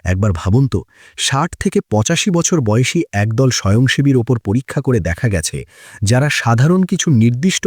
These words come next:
খাবার তাদের ডায়েটে যোগ করেছিলেন, তারা অনেক বেশি শক্তিশালী ছিলেন। অন্যদিকে যারা কেবল প্রচলিত নিয়ম মেনে চলেছেন, তারা দিন দিন আরও দুর্বল হয়ে পড়েছেন। এই গবেষণাটি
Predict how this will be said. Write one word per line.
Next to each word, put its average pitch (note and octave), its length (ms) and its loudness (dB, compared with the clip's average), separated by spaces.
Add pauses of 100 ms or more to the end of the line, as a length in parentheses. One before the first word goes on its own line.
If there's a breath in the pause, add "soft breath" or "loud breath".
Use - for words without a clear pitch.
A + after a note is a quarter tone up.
খাবার A2 340 0
তাদের A#2 320 0
ডায়েটে F#2+ 380 0
যোগ G#2+ 300 2
করেছিলেন, A#2 480 0 (400 loud breath)
তারা C3+ 160 0 (120)
অনেক C3+ 240 2 (120)
বেশি A2+ 260 0
শক্তিশালী F#2 560 -4
ছিলেন। C#2+ 320 -6 (420 soft breath)
অন্যদিকে A#2+ 460 2 (260 loud breath)
যারা A#2 240 0
কেবল B2+ 260 0 (120)
প্রচলিত E3 540 2
নিয়ম A#2+ 340 4
মেনে A2+ 200 2
চলেছেন, A2+ 440 0 (360 soft breath)
তারা C#3+ 240 0
দিন C3+ 280 4
দিন F3 140 2 (140)
আরও C#3 280 2
দুর্বল A2 420 2
হয়ে E2+ 240 -2
পড়েছেন। D2+ 380 -4 (600 loud breath)
এই G#2+ 180 2
গবেষণাটি B2+ 600 0